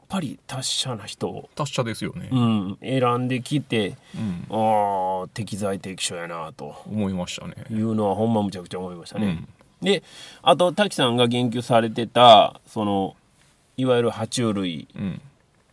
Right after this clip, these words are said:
Speaker 1: の形のものに対して、
Speaker 2: うん。うん。うんうんうんうん。
Speaker 1: 無条件に僕らが抱く、
Speaker 2: うんうん。
Speaker 1: その、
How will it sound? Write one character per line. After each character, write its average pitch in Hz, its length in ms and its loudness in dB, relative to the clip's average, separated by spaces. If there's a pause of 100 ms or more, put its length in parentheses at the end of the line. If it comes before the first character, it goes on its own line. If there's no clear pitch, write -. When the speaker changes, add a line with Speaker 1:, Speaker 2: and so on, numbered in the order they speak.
Speaker 1:
の 139 340 4 (220)
形 110 360 -2
の 110 120 2
も 117 160 4
の 101 160 2
に 101 160 -4
対 113 320 -2
し 208 120 -2
て、 - 80 2
Speaker 2:
う - 40 4
ん。 - 20 4
う - 40 4
ん。 - 0 -
う - 0 -
ん - 60 0
う - 0 -
ん - 0 -
う - 0 -
ん - 60 -14
う - 20 -18
ん。 - 40 -18 (340)
Speaker 1:
無 156 160 4
条 165 200 6
件 151 180 0
に 156 80 2
僕 113 300 2
ら 107 120 6
が 95 120 2
抱 107 220 4
く、 90 120 -2
Speaker 2:
う - 380 -2
ん 101 100 -2
う - 20 -6
ん。 69 40 -8
Speaker 1:
そ - 180 -6
の、 95 260 -4